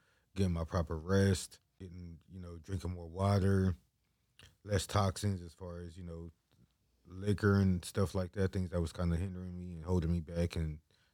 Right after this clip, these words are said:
times I didn't wanna get up, I was being lazy and stuff, but I've slowed down on that. Now, I actually, like, I wanna get, like, I get up at six thirty in the morning, at least on my off days.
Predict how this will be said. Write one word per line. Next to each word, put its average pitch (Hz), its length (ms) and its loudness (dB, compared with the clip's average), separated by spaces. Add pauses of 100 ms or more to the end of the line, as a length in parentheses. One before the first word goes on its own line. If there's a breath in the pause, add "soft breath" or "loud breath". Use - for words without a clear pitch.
(120)
times 95 180 0
I 92 40 2
didn't 90 180 4
wanna 92 140 0
get 87 160 -10
up, 92 140 0
I 90 40 4
was 85 120 2
being 85 240 -6
lazy 90 280 -12
and 87 80 -10
stuff, 87 320 -2
but 80 120 -4
I've 87 120 0
slowed 90 280 -8
down 92 220 0
on 92 120 6
that. 98 240 6 (800)
Now, 107 240 4
I 92 120 4
actually, 95 240 0
like, 87 160 2 (120)
I 90 80 -4
wanna 98 280 2
get, 85 180 -2
like, 82 100 -12
I 90 80 0
get 95 160 0
up 92 120 -10
at 87 100 -2
six - 280 -8
thirty 95 280 0
in 92 60 0
the 92 80 -4
morning, 95 360 -10
at 87 120 -12
least 101 160 -14
on 92 80 2
my 90 80 4
off 90 240 2
days. 101 300 -4